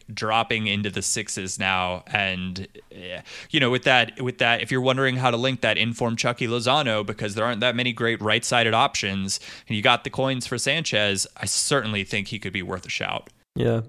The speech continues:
Speaker 2: Also that, uh, Tecatito Corona.
Speaker 1: Oh, yeah, Tecatito, of course, of course.
Speaker 2: So difficult to link, so he's perfect,
Speaker 1: You know
Speaker 2: yeah.
Speaker 1: what?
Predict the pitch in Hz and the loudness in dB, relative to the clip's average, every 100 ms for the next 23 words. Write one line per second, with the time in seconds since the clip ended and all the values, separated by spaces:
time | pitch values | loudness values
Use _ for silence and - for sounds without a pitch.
0 | - - 131 117 107 104 104 - 104 107 | -8 0 4 6 4 4 2 2 0 2
1 | 110 - 302 _ - 127 120 123 120 110 | 0 -4 -14 _ 0 2 4 4 6 6
2 | 107 110 123 135 196 175 190 196 156 170 | 6 8 8 8 6 4 2 2 0 -4
3 | 185 220 233 123 98 98 - 175 120 - | -4 -8 -4 -2 -2 -6 -8 -6 -6 -8
4 | - 110 - 165 143 - - 131 120 - | -10 -12 -10 -8 -8 -10 4 8 8 6
5 | 107 - 104 107 - - - 110 - 110 | -2 0 0 0 -2 -8 -6 -4 -2 -2
6 | - 156 151 117 135 104 110 | -4 -4 -2 0 0 0 -2